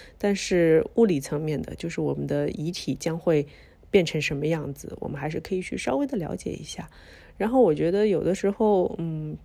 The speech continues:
这个对自己来说也是一种精神的寄托吧。嗯，对，我们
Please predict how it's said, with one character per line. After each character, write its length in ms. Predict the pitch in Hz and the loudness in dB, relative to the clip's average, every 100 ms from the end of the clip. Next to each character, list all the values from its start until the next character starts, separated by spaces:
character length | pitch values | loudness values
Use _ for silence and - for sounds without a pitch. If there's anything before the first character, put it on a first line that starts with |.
| - | -14
这 140 | - 262 | -2 2
个 140 | 208 | 2
对 160 | 185 214 | 4 0
自 100 | 208 | 2
己 80 | 196 | -2
来 140 | 151 | 0
说 160 | 165 180 | -2 -2
也 120 | 151 | -2
是 200 | - 269 | -4 -2
一 100 | 226 | -2
种 240 | - 165 - - - - | -4 -10 -10 -18 -20 -10
精 220 | - 196 | -2 0
神 240 | 196 160 156 | 0 -6 -6
的 240 | 151 147 151 - | -6 -8 -12 -12
寄 240 | - 190 | -6 -6
托 320 | - - 151 | -6 -8 -8
吧。 240 | 151 - - - - - - - | -8 -14 -16 -20 -20 -20 -20 -14
嗯， 140 | 151 143 - | -14 -14 -14
对， 140 | - | -10
我 160 | 139 151 | -8 -8
们 380 | 151 151 156 | -8 -8 -8